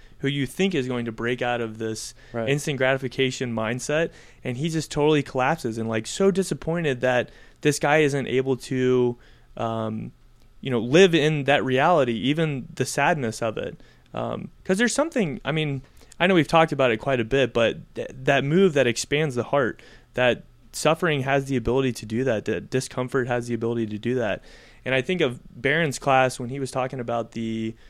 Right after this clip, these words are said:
Speaker 1: ontological polarities, that it kind of makes you, these, these staunch realities that kind of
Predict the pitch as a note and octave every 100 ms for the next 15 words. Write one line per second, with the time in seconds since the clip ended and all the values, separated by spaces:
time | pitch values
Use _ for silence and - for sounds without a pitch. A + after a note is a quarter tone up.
0 | - - - C3 C3+ C3 C3 C3+ C3 A#2
1 | - A#2 A2+ C#3 B2 G2 - - - -
2 | - - - A#2 A#2+ A#2+ - - - A#2
3 | - D#3+ D#3+ A#2+ A#2+ C#3+ - D#3 C#3+ C#3
4 | C3+ A#2+ - - - _ - B2+ B2 -
5 | - - C3 A#2+ - C#3 C#3+ D#3 C3+ A#2
6 | A#2 B2+ C#3 B2 G#2+ C#3 B2